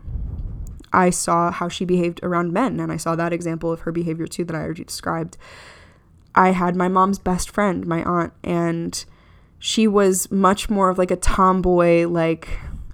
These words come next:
uh, I, I, I, less of a girly girl than my mom was. I had another one of my mom's friends who was ten times more emotional and dramatic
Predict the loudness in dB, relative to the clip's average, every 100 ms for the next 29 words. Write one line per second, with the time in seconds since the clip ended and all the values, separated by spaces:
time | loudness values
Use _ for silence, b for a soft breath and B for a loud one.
0 | -14 -10 -6 -6 -2 -2 -2 -4 -6 -6
1 | -2 0 -2 B B B B B B _
2 | _ _ -20 -10 2 6 10 10 8 4
3 | 2 6 6 6 2 4 2 2 -2 -4
4 | -2 0 2 2 2 -4 -6 -10 -14 -12
5 | -16 -6 2 2 4 2 2 2 2 4
6 | 4 2 2 2 0 2 6 6 6 2
7 | -2 4 4 4 4 2 0 2 2 2
8 | 2 2 2 0 0 0 0 2 2 0
9 | -2